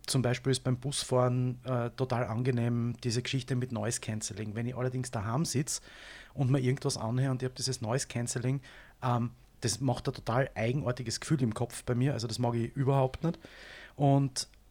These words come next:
wenn ich mich für eine Variante entscheiden müsste, dann wären's eigentlich die AirPods Pro,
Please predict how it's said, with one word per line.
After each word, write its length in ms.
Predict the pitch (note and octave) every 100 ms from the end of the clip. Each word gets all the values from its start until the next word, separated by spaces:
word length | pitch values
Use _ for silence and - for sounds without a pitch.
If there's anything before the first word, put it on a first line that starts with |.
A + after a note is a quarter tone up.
| -
wenn 260 | C3+ B2+
ich 40 | D3
mich 140 | C#3+
für 160 | D3+ -
eine 300 | - A2+ D3 -
Variante 540 | C3+ B2+ A#2+ B2 D3
entscheiden 880 | C3 B2+ A2 G#2+ C3 C#3+ C#3 B2 A#2
müsste, 420 | B2+ E3 - D3+
dann 240 | C#3+ B2 A2+
wären's 360 | A2 C#3 -
eigentlich 560 | - G#2 B2+ D3+ C3+ -
die 160 | - -
AirPods 460 | A2 - B2 -
Pro, 480 | - - A2 A2 G3